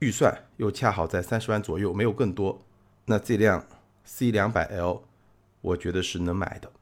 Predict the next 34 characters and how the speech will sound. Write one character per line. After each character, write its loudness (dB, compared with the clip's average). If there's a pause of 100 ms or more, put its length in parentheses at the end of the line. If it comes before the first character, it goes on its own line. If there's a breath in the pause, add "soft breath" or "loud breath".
(400)
这 -4
个 -2
大 0
概 0
是 -8
我 -4
对 -6
这 -6
款 -8
车 -6
的 -6 (480)
结 -4
论。 -2 (480 soft breath)
有 6
几 0
个 4
前 0
提： -4
你 -2
认 4
这 -2
个 0
车 0
的 0
品 -8
牌， -4
你 -6
认 -2
奔 -2
驰 -8
这 -4
个 -4
品 -8
牌， -8